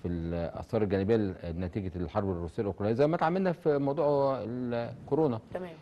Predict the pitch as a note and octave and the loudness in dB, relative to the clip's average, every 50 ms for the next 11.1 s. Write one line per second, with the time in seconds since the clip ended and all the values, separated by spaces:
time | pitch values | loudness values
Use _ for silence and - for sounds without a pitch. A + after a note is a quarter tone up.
0 | - - - - G#2+ A#2+ B2+ - - A#2+ A#2 A2 G2+ A#2+ B2 A#2+ A2+ G#2+ G2 - | -18 -6 0 2 4 4 4 4 4 2 2 4 4 6 6 6 4 4 0 0
1 | F#2 F2+ F2 F2 F2 F2 E2+ E2 G2 A2+ A2+ - G#2 G2 F2+ E2 D2 D2+ - - | 0 0 0 0 0 -2 0 0 0 0 0 0 -2 -2 -2 -4 -6 -10 -12 -14
2 | - D2 D#2+ E2 F2+ E2+ - - A#2 G2 G2+ E2+ E2+ G#2+ G#2 - - F2+ E2 G2+ | -10 -8 -6 -4 -4 -4 -2 -2 -2 -2 -2 -2 0 0 0 0 0 0 2 4
3 | G#2 G#2+ A2 A2 G#2+ G#2 G2+ G2 G2+ - G2+ G2+ G2+ G#2+ A#2+ A#2 A#2+ - - E2+ | 4 4 4 4 2 2 0 -2 -2 -2 -2 -2 0 2 2 2 2 2 -2 -6
4 | - - - - - - - - - E2+ - - F#2+ A2 A#2+ A#2 A2 G2 F#2+ F2+ | -14 -20 -20 -20 -20 -20 -16 -12 -12 -8 -2 0 2 4 4 4 2 2 0 -2
5 | F2 F2+ F2 G#2+ A#2+ A#2+ A2+ G#2 G2+ G#2 F#2 F2 F#2 F2+ F2 E2+ F2 D#2+ - - | -4 0 4 4 6 6 4 4 2 2 2 2 2 2 0 -2 -2 -4 -4 -8
6 | - - - - F#2 - - A#2+ - - G#2 - F2 F2 D2 D#2 D2+ D2+ - - | -12 -14 -12 -12 -8 -4 -2 -2 0 0 -2 0 0 -2 -2 -4 -6 -8 -10 -20
7 | - - - F#2+ E2+ - - - - G#2+ A2+ C3 D3 E3+ E3+ - C3+ C3 C3 C3 | -20 -20 -18 -18 -18 -18 -14 -6 -2 2 4 4 4 4 2 2 0 2 2 4
8 | B2 B2 B2 D3 D3 - C#3+ C#3+ D3 C#3+ - G#2 A2+ C3 C3 B2 G#2 G2 F#2+ F#2 | 4 4 2 2 0 0 -2 -2 0 0 0 2 2 4 4 2 2 2 0 0
9 | F2+ F2 - - C#3 C3+ B2 A#2+ A2 G#2 G#2+ A2 A#2 G#2+ G#2 G2 E2+ - - A#2 | 0 -2 -2 0 0 0 0 0 0 2 2 0 0 0 -2 -4 -4 -2 -2 -2
10 | A2+ A#2 G2+ F2+ - - A2 A2+ G#2 G2 F2+ E2 - - - G2+ F2 F2 F#2 F2 | 0 -2 -2 -4 -4 -2 0 0 2 0 -2 -2 -4 -6 -8 -6 -4 -4 -4 -4
11 | D2 | -6